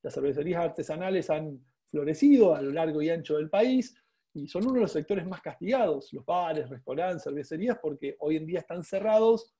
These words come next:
no pueden atender al público, salvo deliveries o algunas modalidades de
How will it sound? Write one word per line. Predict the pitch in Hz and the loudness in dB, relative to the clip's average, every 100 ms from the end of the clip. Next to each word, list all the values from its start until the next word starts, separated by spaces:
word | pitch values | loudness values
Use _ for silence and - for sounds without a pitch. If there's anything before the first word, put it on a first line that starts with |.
| _ _ | _ _
no | 151 147 | -12 -8
pueden | 165 165 156 | 2 2 2
atender | 143 147 156 | -6 -8 -4
al | 170 175 | -2 -2
público, | 254 233 226 233 320 214 - - | 2 2 4 2 0 -2 -12 -20
salvo | - - 175 190 226 190 139 | -16 -2 2 6 6 6 2
deliveries | 147 165 185 190 190 165 | -6 -4 -2 2 2 2
o | 135 | -4
algunas | 135 156 160 139 - _ | -8 -8 -8 -10 -14 _
modalidades | 123 127 135 135 160 170 131 | -10 -6 -6 -2 0 0 -2
de | 123 | -8